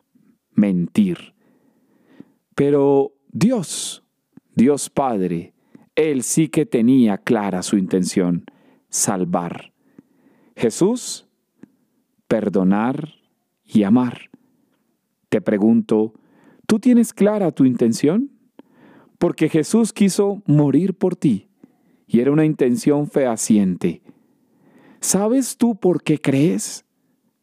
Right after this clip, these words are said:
¿Por qué amas? ¿Por qué sientes? ¿Por qué te dejas amar por Jesús? Hoy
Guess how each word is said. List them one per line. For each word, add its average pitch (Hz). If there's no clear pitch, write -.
¿Por 117
qué 123
amas? 160
¿Por 127
qué 156
sientes? 165
¿Por 170
qué 226
te 254
dejas 240
amar 151
por 120
Jesús? -
Hoy 139